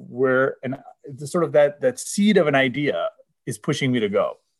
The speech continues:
And then I wrote the next day and the next day and the next day. And then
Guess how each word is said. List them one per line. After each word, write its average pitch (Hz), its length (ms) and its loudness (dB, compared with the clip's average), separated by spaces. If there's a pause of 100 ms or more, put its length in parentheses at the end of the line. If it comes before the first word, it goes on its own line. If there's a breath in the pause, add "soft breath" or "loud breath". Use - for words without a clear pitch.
(760)
And 160 220 0
then 143 120 2
I 143 80 2
wrote 131 240 0
the 139 60 0
next 120 300 -2
day 151 120 2
and 147 120 -2
the 127 40 2
next 110 340 -4
day 147 120 -2
and 131 120 -2
the 104 60 -2
next 98 340 -6
day. 147 260 2
And 120 220 -4
then 120 420 0